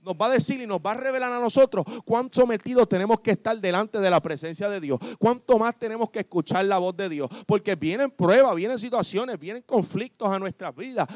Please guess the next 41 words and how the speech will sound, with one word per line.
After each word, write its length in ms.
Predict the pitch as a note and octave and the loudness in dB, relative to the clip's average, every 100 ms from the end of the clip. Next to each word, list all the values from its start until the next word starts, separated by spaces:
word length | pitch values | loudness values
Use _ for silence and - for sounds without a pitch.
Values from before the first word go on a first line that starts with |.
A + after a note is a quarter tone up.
| - | -2
pero 200 | - G#3 | 2 4
nosotros 760 | G3 E3+ - A#3 C4 - E3 B2+ - - | 2 2 4 6 4 4 0 0 -6 -4
vamos 300 | G3+ B3+ B3 | -2 0 0
a 40 | |
reaccionar 760 | G3+ G#3 F#3+ F3+ - F#3+ F#3+ A#3 | 2 2 0 -4 -6 -6 -4 -2
a 180 | A#3 | 2
ellas 320 | C#4 A#3+ F#3 C#3 - | 2 2 0 -2 -6
cuanto 460 | - G3 G3+ F#3 G3 | 0 2 2 -2 -2
nosotros 480 | F#3+ F3 A3+ B3+ A3 | 0 0 0 0 0
estemos 420 | G3+ A#3+ A#3+ G3 | -2 -2 2 2
sometidos 500 | G#3 F3+ E3 B3 A3+ | 2 -4 -6 -6 -2
a 20 | |
la 120 | F3+ | 0
presencia 520 | E3 D3+ - E3+ G#3 G#3+ | 0 -2 0 0 0 -2
de 100 | F3+ | -2
Dios. 200 | C#3+ B2+ - | -6 -8 -8
Si 100 | - | -4
estamos 340 | F#3+ G3+ B3+ C4 | -2 -2 0 0
muy 200 | C4+ C4+ | -2 -2
alejados 420 | C4 A#3+ B3+ B3+ | 0 0 4 4
de 60 | |
la 100 | A#3 | 2
presencia 480 | G#3 F#3+ F#3 A3 A#3+ | 0 -2 -2 -2 2
de 100 | A#3+ | 2
Dios 200 | A#3 A#3 F#3 A#3+ E3+ | 4 4 2 -4 2
de 120 | F3 | 4
la 80 | F#3 | 4
manera 360 | G3 G3+ B3 | 4 2 2
correcta, 560 | B3 A#3 A3 B3+ - F#3 | 4 4 4 0 0 -2
no 100 | F3+ | 0
vamos 260 | G#3 G#3 | 0 2
a 60 | G#3 | 2
recibir 400 | G3+ F3+ F3 F#3 | 0 -2 -6 -8
la 140 | G3 | -8
prueba, 340 | - E3 F3+ C3+ A3 A3+ | -2 0 2 2 -2 -4
no 160 | F3+ F#3+ | 2 4
vamos 240 | A3 A3 | 4 2
a 20 | |
recibir 420 | G#3+ G#3 - G#3 A3 | 0 -2 -4 -4 -4
el 100 | G#3+ | -2
conflicto, 640 | G3+ D3+ E3 F#3+ - C3 | -4 -4 -6 -8 -8 -12